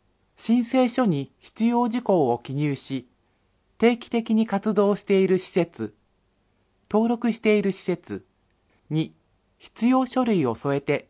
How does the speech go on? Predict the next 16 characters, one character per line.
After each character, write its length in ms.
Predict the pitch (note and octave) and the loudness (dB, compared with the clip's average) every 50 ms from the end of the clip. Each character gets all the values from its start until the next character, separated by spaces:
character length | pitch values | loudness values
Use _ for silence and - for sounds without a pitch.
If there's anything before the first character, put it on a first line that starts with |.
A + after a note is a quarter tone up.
| _ _ - | _ _ -6
提 200 | E3+ F3+ F3+ E3+ | -4 -2 -2 -4
出 260 | - - - E3+ E3 | -6 -8 -8 -8 -6
し 80 | - | -6
て 100 | - E3+ | -6 -6
く 80 | D#3+ D#3 | -4 -2
だ 120 | D3+ C#3 | -4 -4
さ 180 | - - C#3+ B2+ | -2 -2 -4 -4
い。 100 | - - _ _ _ _ _ _ _ _ _ _ _ _ _ _ _ _ _ _ _ _ _ _ _ _ _ _ _ | -6 -8 _ _ _ _ _ _ _ _ _ _ _ _ _ _ _ _ _ _ _ _ _ _ _ _ _ _ _
な 180 | F3 F#3 F3+ C3+ | -2 0 0 0
お、 200 | C3+ C3+ - _ _ _ _ _ _ | 0 -4 -6 _ _ _ _ _ _
申 280 | - - - A3 A#3 A3+ | -10 -4 0 0 0 0
請 320 | A3+ - B3 A#3+ A3+ A3+ A3 - | 0 0 2 2 4 4 2 2
受 240 | - F#3 F#3 A3 A3+ | 0 -2 0 0 -2
付 300 | A3 - - - A3 G3+ | -2 -2 -2 0 0 0
時 140 | E3+ G3+ G3+ | 0 -2 -4
間 300 | - D#3 B2+ A2+ A2 | -2 -2 -2 -2 -4